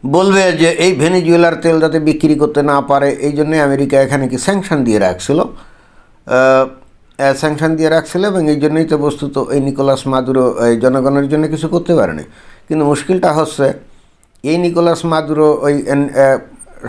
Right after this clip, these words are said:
মানে যারা নাকি কমিউনিস্ট এক নায়ক, যেমন রাশিয়া, তারপরে চায়না, তারপরে এই যে ইস-, ইসলামী মৌলবাদী এই যে ইরান, আহ, তাদেরকে আশ্রয় প্রশ্রয় দিয়ে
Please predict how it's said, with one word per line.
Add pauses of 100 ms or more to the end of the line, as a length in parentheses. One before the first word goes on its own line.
(200)
মানে (140)
যারা
নাকি
কমিউনিস্ট
এক
নায়ক, (720)
যেমন
রাশিয়া, (100)
তারপরে
চায়না,
তারপরে
এই
যে
ইস-, (260)
ইসলামী
মৌলবাদী
এই
যে
ইরান,
আহ,
তাদেরকে
আশ্রয়
প্রশ্রয়
দিয়ে